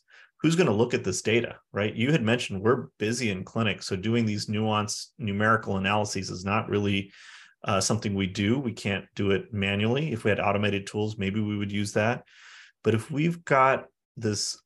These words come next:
onslaught of tons of O C T images from thousands of patients every week, you know, looking at through all that data is gonna be really tough. Lidiana, the question I have for you is, is this the solution? Is an automated software like this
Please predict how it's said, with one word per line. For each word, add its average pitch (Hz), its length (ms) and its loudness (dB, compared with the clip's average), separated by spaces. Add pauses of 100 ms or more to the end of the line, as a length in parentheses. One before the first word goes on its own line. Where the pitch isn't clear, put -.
(120)
onslaught 120 680 2
of 98 460 -2 (260)
tons 139 500 -2
of 95 160 -2
O 123 120 2
C 120 180 -2
T 113 220 -8
images 110 400 -2
from 95 180 -8
thousands 117 560 2
of 95 140 -4
patients 104 480 -2
every 110 340 0
week, 123 440 -2 (840)
you 131 100 -4
know, 117 100 2
looking 135 380 2
at 120 120 4
through 123 160 2
all 113 100 6
that 101 160 2
data 156 200 -2
is 131 80 -6
gonna 110 160 -4
be 107 100 -4
really 107 240 -2
tough. - 500 -6
Lidiana, 117 600 2 (200)
the - 60 -20
question 131 320 -4
I 110 60 0
have 117 200 2
for 107 100 -6
you 131 180 -2
is, 101 300 -4 (420)
is 107 160 -2
this 151 220 4
the 123 120 -4
solution? 107 640 -6
Is 98 220 -4
an 101 100 2
automated 120 640 0
software 117 500 -2
like 110 300 -4
this 113 560 -6